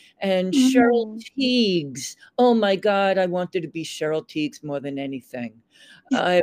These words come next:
Speaker 1: but I, you know, I didn't have the little turned up nose, and I didn't have,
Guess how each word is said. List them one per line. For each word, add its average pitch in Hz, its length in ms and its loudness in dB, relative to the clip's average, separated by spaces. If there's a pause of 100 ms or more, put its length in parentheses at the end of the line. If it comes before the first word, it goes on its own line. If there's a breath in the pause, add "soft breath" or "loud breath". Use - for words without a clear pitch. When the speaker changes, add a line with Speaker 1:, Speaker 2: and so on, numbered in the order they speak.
(120)
Speaker 1:
but 214 140 4
I, 196 140 6
you 214 260 2
know, 196 220 4
I 185 140 2
didn't 196 320 -6
have 185 360 -4
the 185 120 -2
little 180 360 -2
turned 175 420 -6
up 175 220 -2
nose, 165 720 -2
and 156 140 -8
I 156 160 -4
didn't 175 380 -4
have, 156 680 -4